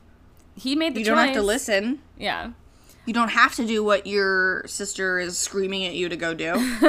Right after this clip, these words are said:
Speaker 1: <laughs> I do like her. "It's not over. You're over."
Speaker 2: <laughs>
Speaker 1: And then I wrote, "Meanwhile, we go back to Ross's apartment with his ugly-ass sheets that we have not seen in forever."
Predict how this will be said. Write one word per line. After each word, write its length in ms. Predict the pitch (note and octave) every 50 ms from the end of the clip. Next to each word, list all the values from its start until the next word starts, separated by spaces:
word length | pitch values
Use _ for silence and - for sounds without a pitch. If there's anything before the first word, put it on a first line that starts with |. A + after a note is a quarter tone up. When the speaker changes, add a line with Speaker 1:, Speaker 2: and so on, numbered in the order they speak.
| C#4+ - - -
Speaker 1:
<laughs> 260 | D#4 E4 D#4+ C#4 -
I 120 | - A3+ A#3+
do 180 | G#3+ B3 C4
like 220 | C4 B3+ B3 B3 B3+
her. 260 | C#4 B3+ A#3+ A#3 -
"It's 200 | - E4 D4 -
not 520 | C#4 B3+ B3 C4 C#4+ D4+ F#4 G4+ - - -
over. 460 | B3 A3+ G#3 - - D3+ G2 A1+ - - -
You're 640 | - C4+ C#4 B3 A#3+ C#4+ D#4+ F4+ G4 G#4+ F#4+ - - -
over." 680 | A#3 G#3+ G3+ F#3+ F#3 G3 F#3 D3+ A#2 B3+ E4 E4+ D#4 - - - - - - - - -
Speaker 2:
<laughs> 760 | - - - - - - - - - - - - - E4 - - - E4 - - - - - - F4+ E4 - - - F4+ - - - F#4 - - - A4 G4+ F4+ - - - - -
Speaker 1:
And 120 | A3+ A#3 A#3+
then 160 | B3 B3 B3+
I 140 | B3+ B3 B3
wrote, 400 | A#3+ B3 A#3+ A#3+ A#3 A#3 A#3 A3+
"Meanwhile, 1040 | B3 C#4+ E4 G4 G4+ F#4+ F#4+ F4 D#4 D4 C#4+ C#4+ D4 C#4+ C#4+ C#4+ C#4+ C#4 C#4+ - -
we 120 | B3+ A#3+
go 280 | G#3 - B3 A#3+ C#4 F4
back 440 | D4 C#4 C4+ C4 B3+ B3+ B3+ - -
to 80 | C4 A#3
Ross's 400 | G#3+ G3+ G#3 A#3+ - B3+ B3 C#4
apartment 460 | C#4 - B3+ A#3 A3+ - A3 G#3+ -
with 100 | G3+ G3+
his 160 | G3 F3+ - - -
ugly-ass 580 | F3 G3 G3 B3+ C4 C4 B3 B3 B3 B3 -
sheets 380 | - - G#3 F#3 F3 F3+ - -
that 140 | - F#3 -
we 100 | F#3 F#3
have 140 | F#3+ F3
not 320 | F3 E3 E3 F#3 G#3 A#3 -
seen 200 | - B3+ A#3 A#3+
in 120 | B3 C4
forever." 800 | B3 C4+ C4 A#3+ G3+ F3+ E3+ E3+ D#3+ D#3 D#3 D#3 E3 G3+ C4